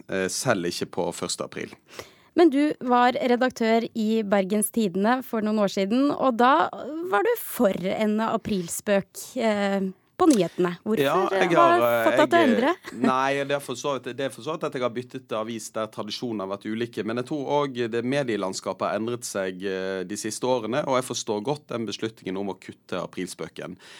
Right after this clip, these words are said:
Speaker 1: Jeg synes egentlig dette har vært en ganske fin tradisjon, der, eh, avisene har, eh, og leserne har jo vært, eh, i stor grad oppmerksom på at de blir, eh, forsøkt lurt den ene dagen i året.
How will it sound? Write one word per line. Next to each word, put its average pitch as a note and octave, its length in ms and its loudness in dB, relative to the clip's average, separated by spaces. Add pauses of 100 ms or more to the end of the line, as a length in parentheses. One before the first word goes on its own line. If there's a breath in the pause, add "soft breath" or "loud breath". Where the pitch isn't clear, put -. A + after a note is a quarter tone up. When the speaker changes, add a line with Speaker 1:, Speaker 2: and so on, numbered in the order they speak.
(160 loud breath)
Speaker 1:
Jeg C#3+ 100 0
synes D3+ 240 0
egentlig C3+ 400 0
dette A#2 160 2
har B2 140 2
vært A#2+ 180 0
en G#2 80 0
ganske A2 240 -6
fin A#2+ 240 -2
tradisjon, C#3+ 560 -2
der, A#2+ 320 2
eh, G#2+ 560 2
avisene G#2+ 640 0
har, G#2 420 2
eh, G2 160 0
og G2+ 160 2
leserne B2 400 2
har A#2 140 4
jo A2 100 0
vært, G#2 320 -4
eh, F#2+ 220 -2
i - 20 -4
stor A2 240 -6
grad G#2 160 2
oppmerksom G#2+ 400 -6
på A#2 220 0
at A#2+ 80 -4
de G#2+ 80 -4
blir, F#2+ 340 -4
eh, F#2 400 -2
forsøkt - 560 -2
lurt G2 320 -4
den G2 160 -2
ene F#2 320 -2
dagen F2 320 -2
i E2 80 -4
året. E2 240 -8